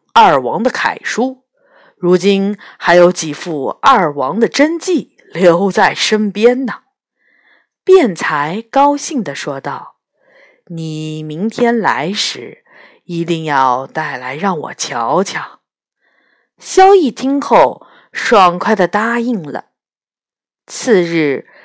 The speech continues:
萧绎果真把二王的几幅书法带来了。辩才仔细看后说道：“这些果然是真迹。”但这些书法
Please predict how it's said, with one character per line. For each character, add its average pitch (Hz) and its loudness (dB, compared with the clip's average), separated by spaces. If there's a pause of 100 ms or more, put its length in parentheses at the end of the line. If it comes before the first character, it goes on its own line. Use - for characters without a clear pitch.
萧 208 4
绎 196 -2
果 180 6
真 320 -2
把 185 -4
二 254 2
王 156 0
的 180 0
几 151 -6
幅 226 -2
书 370 0
法 - -14
带 247 -4
来 139 -14
了。 151 -16 (1400)
辩 339 4
才 147 -4
仔 165 -2
细 233 -2
看 226 -2
后 156 0
说 147 -2
道 - -8 (680)
：“这 131 -6
些 143 -8
果 139 -2
然 143 -8
是 139 -8
真 147 -10
迹。” - -18 (880)
但 139 -4
这 226 2
些 151 -6
书 202 -4
法 - -12